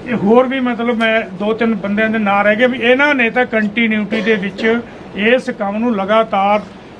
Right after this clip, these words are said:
ਐਮ ਐਲ ਏ ਸਾਹਿਬ ਦੇ ਧਿਆਨ 'ਚ ਵੀ ਲਿਆਉਣਾ। ਤੇ ਇਹ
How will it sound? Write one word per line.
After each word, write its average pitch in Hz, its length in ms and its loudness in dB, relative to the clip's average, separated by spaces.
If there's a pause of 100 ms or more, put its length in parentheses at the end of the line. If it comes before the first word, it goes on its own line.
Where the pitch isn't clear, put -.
ਐਮ 202 220 0
ਐਲ 220 140 2
ਏ 233 60 4
ਸਾਹਿਬ 226 300 0
ਦੇ 240 100 0
ਧਿਆਨ 233 300 0
'ਚ 214 80 -6
ਵੀ 220 140 -2
ਲਿਆਉਣਾ। 226 400 0 (540)
ਤੇ 233 260 2 (340)
ਇਹ 254 400 4